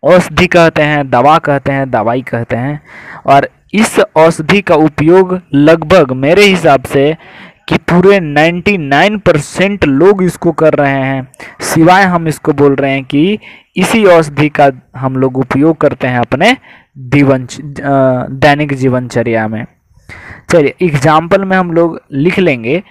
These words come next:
कि आखिर हम लोगों का सर दर्द करेगा तो उसके लिए कौन सा औषधि इस्तेमाल किया जाता है।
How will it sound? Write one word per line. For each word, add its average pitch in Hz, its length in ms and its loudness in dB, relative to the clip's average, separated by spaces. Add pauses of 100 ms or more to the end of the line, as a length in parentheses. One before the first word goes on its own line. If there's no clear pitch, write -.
(260)
कि 170 80 -2
आखिर 165 420 0
हम 185 140 0
लोगों 180 300 2
का 175 140 0
सर 190 400 2
दर्द 180 320 2
करेगा 143 500 2
तो 170 140 -2
उसके 190 400 -4
लिए 196 200 0
कौन 214 320 0
सा 208 160 0
औषधि 175 520 0
इस्तेमाल 151 540 -2
किया 127 220 -2
जाता 113 280 -4
है। 104 160 -10